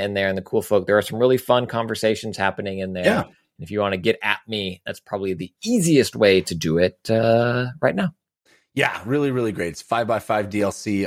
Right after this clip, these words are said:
Speaker 2: on the Discord. Uh, you can follow me on Twitter. I'm at Jeff Cannata, which is spelled with two N's and one T. Uh, also, hey, I'm sporting, you can see on the video version, sporting our summer t-shirt. Very, very cool. You
Speaker 1: Yeah.
Speaker 2: can get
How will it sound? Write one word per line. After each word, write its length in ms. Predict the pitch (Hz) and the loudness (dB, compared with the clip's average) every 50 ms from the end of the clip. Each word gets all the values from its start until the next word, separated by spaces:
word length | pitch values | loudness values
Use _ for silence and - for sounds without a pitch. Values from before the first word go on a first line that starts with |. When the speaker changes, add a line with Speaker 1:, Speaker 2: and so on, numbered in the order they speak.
| - - | -4 -4
Speaker 2:
on 460 | 92 92 92 92 90 90 90 90 - - | -6 -4 -4 -2 -4 -4 -4 -6 -8 -10
the 260 | 82 82 85 92 87 | -14 -12 -8 -6 -6
Discord. 1000 | 82 82 90 87 82 - - - - - 101 98 95 98 101 101 101 101 104 87 - _ _ _ _ _ _ _ | -4 -2 -2 -2 -2 -4 -10 -12 -8 -4 -2 0 0 0 0 0 -2 -2 -4 -6 -8 _ _ _ _ _ _ _
Uh, 160 | 110 117 117 123 | 0 0 2 2
you 100 | 139 139 | 0 -2
can 120 | - 151 | -2 -2
follow 180 | 131 180 175 160 | 0 0 0 2
me 120 | 160 196 | 2 0
on 120 | 233 214 156 | 0 0 0
Twitter. 240 | - 160 120 262 - - _ _ | -2 -2 -2 -4 -6 -10 _ _
I'm 120 | - 107 | -8 -6
at 200 | - - 107 - | -2 -2 -4 -4
Jeff 240 | 90 - 101 92 - | -2 -4 -4 -4 -4
Cannata, 320 | - 104 90 85 104 147 151 | -6 -6 -6 -4 -6 -6 -8
which 140 | - - | -10 -12
is 80 | - - | -14 -18
spelled 160 | - 82 80 | -14 -14 -14
with 80 | 82 - | -14 -14
two 160 | - 87 87 | -14 -12 -12
N's 160 | 85 87 82 | -12 -12 -12
and 100 | 85 82 | -14 -12
one 160 | 82 85 85 | -12 -12 -12
T. 360 | 85 - - 98 101 104 104 - - _ _ _ _ - | -14 -10 -6 -4 -4 -4 -6 -8 -16 _ _ _ _ 0
Uh, 100 | 139 139 | 0 4
also, 720 | - 190 196 269 294 - - - 277 208 170 160 - - | 4 4 4 4 4 2 2 4 4 4 4 2 -2 -2
hey, 200 | - 190 226 233 | 2 4 4 6
I'm 140 | 180 160 165 | 6 4 0
sporting, 640 | - - - - 226 240 254 254 208 190 185 165 - | -2 -4 -6 2 4 4 4 4 2 0 0 -2 -4
you 80 | 165 151 | -4 -4
can 140 | 175 156 | -4 -4
see 140 | - - 214 220 | 0 2 2 2
on 80 | 190 | 2
the 40 | 175 | 2
video 280 | 147 170 165 165 160 143 | 2 2 4 4 2 4
version, 400 | 151 170 170 147 156 139 131 - _ _ _ _ _ _ | 2 0 2 0 0 -2 -2 -8 _ _ _ _ _ _
sporting 420 | - - - 208 269 262 240 220 | -20 -8 0 0 0 2 4 2
our 140 | 208 190 180 | 2 2 2
summer 420 | - - - - 269 285 269 247 214 | 0 -4 -2 0 0 2 2 2 0
t-shirt. 880 | - - - 254 320 311 - - 254 226 226 277 277 - - - - - _ _ _ _ _ _ _ _ _ _ _ _ _ _ _ _ _ - | 0 -2 -2 0 0 0 0 0 2 2 2 2 -2 -6 -10 -12 -12 -16 _ _ _ _ _ _ _ _ _ _ _ _ _ _ _ _ _ 4
Very, 140 | 185 196 196 | 4 6 6
very 180 | 190 202 190 190 | 6 6 4 4
cool. 340 | 196 - 202 208 226 262 285 | 2 4 6 6 6 6 6
You 120 | 233 - | 4 4
Speaker 1:
Yeah. 300 | 165 175 196 123 208 165 151 | 4 6 6 6 4 4 2
Speaker 2:
can 100 | 269 330 339 | 4 2 2
get 40 | - | 2